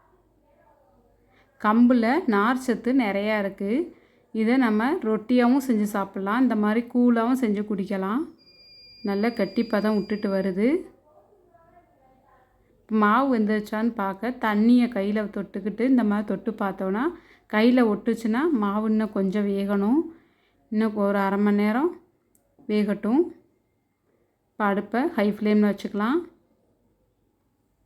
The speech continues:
இப்போ நல்லா கட்டி பதம் வந்துருச்சு. இந்த மாதிரி தண்ணியில முக்கிட்டு இப்போ மாவை தொட்டு பார்த்தா இந்த மாதிரி ஒட்டாம வந்துகிட்டு இருக்கு.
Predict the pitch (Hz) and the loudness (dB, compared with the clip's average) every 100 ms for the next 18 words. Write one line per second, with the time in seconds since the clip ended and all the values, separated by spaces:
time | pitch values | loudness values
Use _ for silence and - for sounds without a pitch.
0 | _ _ _ - 220 202 202 208 202 208 | _ _ _ -2 2 2 2 0 -2 -2
1 | 208 208 202 202 185 185 - 220 285 349 | -2 -2 0 -2 -2 -4 -6 -4 -2 -4
2 | - _ _ _ _ _ _ _ _ _ | -10 _ _ _ _ _ _ _ _ _
3 | _ _ _ 202 196 214 214 196 202 214 | _ _ _ -4 -2 -2 -2 0 2 2
4 | 208 196 190 220 208 226 311 359 - _ | 2 0 -2 -4 -2 2 2 0 -6 _
5 | _ _ _ _ _ - 196 196 196 202 | _ _ _ _ _ -10 -4 -2 0 -2
6 | 202 196 - 202 190 185 240 294 214 202 | -4 -6 -8 -6 -8 -6 0 2 2 2
7 | 202 202 302 - - _ _ _ 208 208 | 0 0 -2 -4 -14 _ _ _ -6 -2
8 | 226 214 226 208 190 202 196 202 190 220 | 0 2 2 0 0 -2 -4 -8 -6 -2